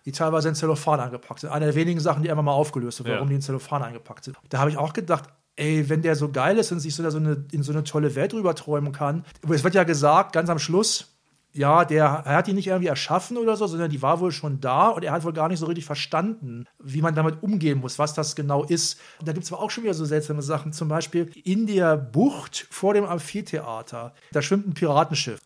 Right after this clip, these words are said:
Speaker 1: Und das Piratenschiff ist wiederum aus einer, es kommt auch schon ganz früh in der, in der Serie, aus der Erinnerung, aus der Kindheitserinnerung von den drei Schwestern, von der Lizzie und ihren beiden Schwestern, die haben immer Piratinnen gespielt
Speaker 2: Ja.
Speaker 1: als Kinder.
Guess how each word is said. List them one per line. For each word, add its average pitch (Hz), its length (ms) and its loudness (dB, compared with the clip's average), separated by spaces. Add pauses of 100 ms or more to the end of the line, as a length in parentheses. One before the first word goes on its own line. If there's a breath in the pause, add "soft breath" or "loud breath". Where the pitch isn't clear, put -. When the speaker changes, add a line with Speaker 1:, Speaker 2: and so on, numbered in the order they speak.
Speaker 1:
Und 180 120 -8
das 139 100 -4
Piratenschiff 180 540 0
ist 156 160 -8
wiederum 185 420 -2
aus 156 300 -2
einer, 147 580 0
es 143 100 -12
kommt 185 140 -2
auch 170 60 0
schon 151 140 -4
ganz 139 140 -2
früh 165 220 -4
in 180 80 -2
der, 165 100 -2
in 160 60 -4
der 151 100 0
Serie, 147 360 -2 (120 loud breath)
aus 139 200 -6
der 160 140 2
Erinnerung, 180 440 2
aus 147 80 -2
der 123 100 -8
Kindheitserinnerung 196 600 0
von 147 160 -6
den 147 100 -4
drei 127 180 -4
Schwestern, 196 460 0
von 143 120 -2
der 135 100 -2
Lizzie 165 220 -2
und 156 80 -6
ihren 143 180 -6
beiden 131 180 -8
Schwestern, 185 420 -4 (320 loud breath)
die 143 100 2
haben 170 220 6
immer 156 280 2
Piratinnen 135 920 0
gespielt 107 600 -4
Speaker 2:
Ja. 123 60 -12
Speaker 1:
als 120 180 -10
Kinder. 110 460 -10